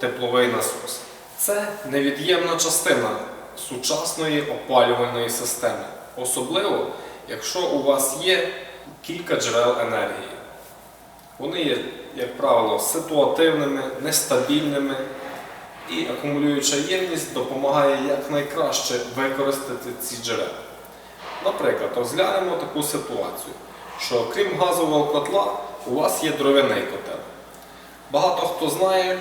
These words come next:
що дров'яний котел, він нестабільно горить. Тобто в перші години він видає дуже багато тепла, після кількох годин роботи він згасає і того тепла від нього немає. Для того, щоб то тепло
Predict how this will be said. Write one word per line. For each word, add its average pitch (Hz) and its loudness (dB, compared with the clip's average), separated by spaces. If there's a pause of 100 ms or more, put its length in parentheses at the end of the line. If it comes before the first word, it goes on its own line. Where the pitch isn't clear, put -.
(160)
що 170 -2
дров'яний 170 0
котел, 175 -2 (960)
він 160 0 (720)
нестабільно 127 0
горить. 98 -2
Тобто - 0
в - -6
перші - 2
години 131 2
він 123 2
видає 123 0
дуже 120 0
багато 185 2
тепла, 160 0 (320)
після 139 -2
кількох 135 -2 (240)
годин 123 0
роботи 151 4
він 135 0
згасає 110 0
і - -6
того 170 0
тепла 127 0
від 123 0
нього 117 0
немає. 104 -8 (720)
Для 123 0
того, 214 2
щоб 123 -2
то 196 -2
тепло 247 4